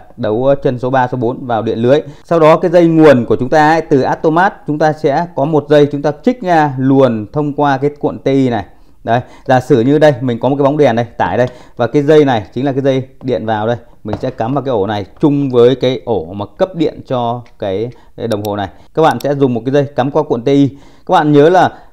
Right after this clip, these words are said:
à, dây thì nó có hai dây nhưng mà chúng ta chỉ dùng một dây thôi nhé các bạn nhé. Có, các bạn có thể là dùng, à, dây dương cũng được.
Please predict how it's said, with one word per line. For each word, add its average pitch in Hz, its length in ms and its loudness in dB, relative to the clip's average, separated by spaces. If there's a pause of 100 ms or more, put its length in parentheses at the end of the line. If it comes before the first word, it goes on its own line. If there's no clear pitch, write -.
(140)
à, 131 240 2
dây 175 340 4
thì 156 80 -2
nó 147 80 -2
có 160 80 -4
hai 165 180 2
dây 160 240 2
nhưng 156 140 -4
mà 139 120 -4
chúng 139 120 -8
ta 160 80 0
chỉ 120 180 -4
dùng 117 240 -2
một 113 160 -4
dây 160 160 4
thôi 156 120 -4
nhé 147 100 -4
các 160 100 -4
bạn 131 100 -6
nhé. 160 100 -2 (220)
Có, 135 120 -10
các 147 120 -6
bạn 120 140 -6
có 147 100 -4
thể 143 100 -4
là 110 100 0
dùng, 110 260 -4
à, 107 140 -4
dây 127 160 -2
dương 143 280 4
cũng 147 80 -4
được. 139 260 0